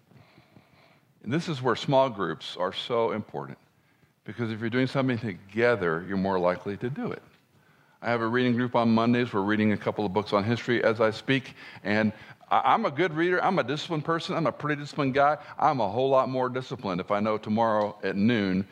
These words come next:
I'm gonna get on a WebEx with nine other guys, most of whom are a whole lot smarter than me, and we're gonna talk about the eighty or a hundred pages we read that week. I'm more likely,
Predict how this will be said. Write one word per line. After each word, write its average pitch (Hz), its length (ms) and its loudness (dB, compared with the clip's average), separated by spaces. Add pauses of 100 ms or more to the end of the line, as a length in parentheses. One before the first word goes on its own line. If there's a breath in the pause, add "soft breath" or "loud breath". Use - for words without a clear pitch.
(180 loud breath)
I'm 107 120 2
gonna 107 160 2
get 107 140 2
on 104 160 2
a 95 100 2
WebEx 101 440 2
with 87 120 -2
nine 113 320 2
other 110 160 -2
guys, 98 400 2
most 180 240 2
of 196 80 -2
whom 160 200 0
are 127 100 6
a 110 80 4
whole 139 160 2
lot 202 180 2
smarter 240 300 2
than 147 160 2
me, 135 240 0 (180 loud breath)
and 123 100 0
we're 127 100 0
gonna 127 140 0
talk 139 280 2
about 110 200 2
the 117 160 -4
eighty 113 220 -4
or 107 100 -2
a 104 40 -2
hundred 110 240 -4
pages 110 340 -6
we 98 120 -6
read 95 240 -4
that - 180 -6
week. - 140 -12 (1000 soft breath)
I'm 117 260 2
more 180 260 4
likely, 170 460 2